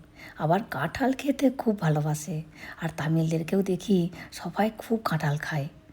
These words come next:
আর সারা বছরই এখানে কাঁঠালটা পাওয়াও যায়। ব্যাস হয়ে গেছে আক্কার কাজ। আর দেখুন কত বড় ফুল পড়েছে,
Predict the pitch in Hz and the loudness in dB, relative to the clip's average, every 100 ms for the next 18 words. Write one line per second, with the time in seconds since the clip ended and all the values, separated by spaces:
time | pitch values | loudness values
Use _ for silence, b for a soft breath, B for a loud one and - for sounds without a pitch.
0 | B B - 185 - 165 185 190 165 160 | B B -8 -6 -4 -2 0 0 -2 -2
1 | - 208 202 - 202 226 170 - 190 220 | 0 2 0 0 -2 -2 -4 -4 -4 -4
2 | - 160 170 202 208 156 147 - - - | -2 -2 0 0 0 -2 -2 -8 -20 -20
3 | - B B B - - 160 - 156 160 | -20 B B B -10 -4 -4 0 -2 0
4 | 160 - 185 - 190 196 196 240 - - | -4 -4 -8 -2 -2 -2 -4 -4 -6 -14
5 | - 208 - 208 - 240 254 185 - 214 | -6 -6 -4 -8 0 0 2 -4 -2 -2
6 | 202 214 220 208 202 214 214 208 | 0 0 0 0 0 0 -2 -2